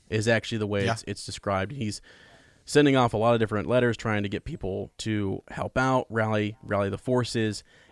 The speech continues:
Speaker 1: And eventually that, that's not, that's not cutting it, you know? So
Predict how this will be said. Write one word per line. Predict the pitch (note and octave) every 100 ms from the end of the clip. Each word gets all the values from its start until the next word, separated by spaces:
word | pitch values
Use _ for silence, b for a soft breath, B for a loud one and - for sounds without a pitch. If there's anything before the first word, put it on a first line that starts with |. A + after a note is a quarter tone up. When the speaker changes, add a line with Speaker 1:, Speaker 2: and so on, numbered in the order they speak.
| b
Speaker 1:
And | C3
eventually | C3 A#2+ F#3 A3 - C#3+ A#2 G#2+
that, | G#2 A2+ A2 G#2+ _ _ _ _ _ _ _ _ _ - - -
that's | C#3 -
not, | C#3+ C3
that's | C#3
not | C3+ -
cutting | - A#2 F2
it, | C2+ - -
you | A#2+
know? | G#2+
So | G2+ - A#2+ A#2 A2+